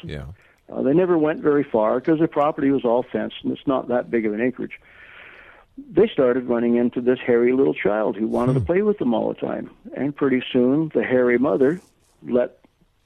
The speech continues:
Speaker 2: the hairy child come close enough that they could actually play little games, but not close enough to touch each other.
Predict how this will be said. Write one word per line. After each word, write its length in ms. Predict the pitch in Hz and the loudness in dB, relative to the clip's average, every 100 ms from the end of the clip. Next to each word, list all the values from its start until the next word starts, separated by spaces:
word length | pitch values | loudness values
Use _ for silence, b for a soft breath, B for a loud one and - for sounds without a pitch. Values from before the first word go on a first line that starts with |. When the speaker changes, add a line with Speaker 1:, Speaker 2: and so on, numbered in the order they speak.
| _ _ | _ _
Speaker 2:
the 120 | - 131 _ _ | -2 -2 _ _
hairy 340 | - 135 147 185 | -6 0 0 0
child 400 | - 110 120 - | -2 -2 -2 -4
come 160 | 170 | -6
close 300 | 170 156 131 - | -2 0 0 -2
enough 240 | 127 131 156 _ b b | -4 -4 -6 _ b b
that 180 | - 196 | -4 0
they 100 | 170 | -2
could 140 | 147 127 | 0 -2
actually 420 | 127 - - 127 | -2 -6 -2 -2
play 320 | - 156 151 | 0 2 2
little 220 | 147 143 | 2 2
games, 340 | 127 123 131 131 | 2 0 0 -2
but 200 | 135 123 | -4 -2
not 260 | 139 220 | -2 -2
close 260 | - 240 233 | 2 2 2
enough 200 | 202 180 | -4 -4
to 80 | 180 | -6
touch 320 | - 185 - | -4 -4 -6
each 160 | - - | -10 -8
other. 260 | 208 - | -8 -10